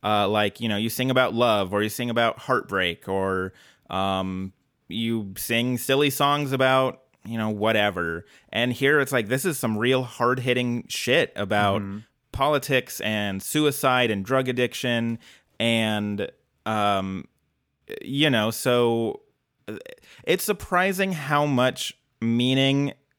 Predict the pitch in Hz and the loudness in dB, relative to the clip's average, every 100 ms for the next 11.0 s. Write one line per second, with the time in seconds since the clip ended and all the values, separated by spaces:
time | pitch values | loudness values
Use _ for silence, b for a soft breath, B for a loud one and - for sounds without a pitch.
0 | _ - 175 160 - 127 135 131 131 127 | _ -4 -2 0 -4 0 2 4 4 2
1 | - - - 120 123 117 113 92 107 113 | -2 -10 -2 0 2 2 2 2 -2 0
2 | 131 131 135 143 139 165 175 - 139 131 | -2 -2 -2 0 0 0 0 0 -2 0
3 | 131 127 120 - 113 104 98 - _ - | 0 0 -2 0 0 -2 -8 -18 _ -2
4 | 127 135 131 113 - 107 98 104 101 - | 0 2 2 -2 0 -4 0 0 0 0
5 | 107 101 107 101 104 101 92 92 90 90 | -2 -2 -2 -2 -2 -2 -4 -2 -2 -2
6 | - - - _ - 110 - _ _ _ | -6 -10 -18 _ -6 -6 -6 _ _ _
7 | _ 107 151 170 - 127 120 - 123 117 | _ 0 2 2 2 2 4 4 2 2
8 | 123 123 127 117 110 107 110 117 110 101 | 4 4 2 2 2 2 2 0 -2 -4
9 | - 110 - 104 98 104 101 107 101 - | -2 -4 -2 -4 -2 -2 -2 -2 -4 -4
10 | 107 113 131 120 110 - 104 98 95 - | -2 0 0 0 -4 -2 0 0 -2 -8